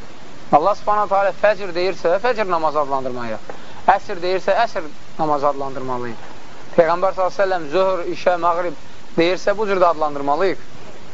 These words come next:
Əgər başqa adları Allah və ya Rəsulu ona veribsə, bəli, o zaman biz onu o cür adlandıra bilərik. Məsələn, işə namazını Peyğəmbər sallallahu əleyhi və səlləm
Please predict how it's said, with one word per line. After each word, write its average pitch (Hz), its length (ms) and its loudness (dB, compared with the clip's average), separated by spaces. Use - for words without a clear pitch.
Əgər 214 240 2
başqa 208 400 2
adları 175 380 2
Allah 170 380 4
və 156 120 0
ya 180 160 4
Rəsulu 160 400 0
ona 147 200 0
veribsə, 175 500 2
bəli, 160 260 6
o 190 200 -2
zaman 180 340 0
biz 180 100 -2
onu 180 360 0
o 196 140 2
cür 185 220 0
adlandıra 147 400 -2
bilərik. 139 360 -2
Məsələn, 202 380 4
işə 208 200 2
namazını 160 440 0
Peyğəmbər 160 400 4
sallallahu 165 260 0
əleyhi - 0 -
və - 0 -
səlləm 175 340 2